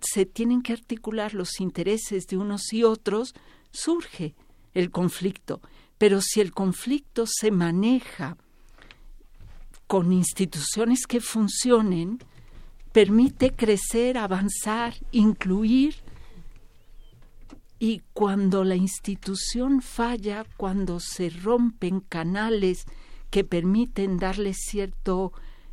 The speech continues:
cauce y, sobre todo, crecer a partir del conflicto, lo que tenemos es el estallamiento de la violencia.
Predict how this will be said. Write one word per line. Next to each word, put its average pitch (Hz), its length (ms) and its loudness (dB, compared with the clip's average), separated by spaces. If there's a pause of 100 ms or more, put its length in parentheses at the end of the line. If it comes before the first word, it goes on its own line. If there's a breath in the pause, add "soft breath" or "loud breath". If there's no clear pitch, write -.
(160 soft breath)
cauce 220 580 2
y, 160 260 -2
sobre 170 440 -2
todo, 233 480 0 (600 soft breath)
crecer 214 600 6
a 214 80 2
partir 196 440 -6
del 196 220 -4
conflicto, 208 680 -4
lo 208 100 -4
que 170 160 -6
tenemos 190 560 -6 (320 soft breath)
es 180 240 0 (320)
el 156 160 -6
estallamiento 160 920 -2
de 170 140 -6
la 147 140 -6
violencia. 143 640 -10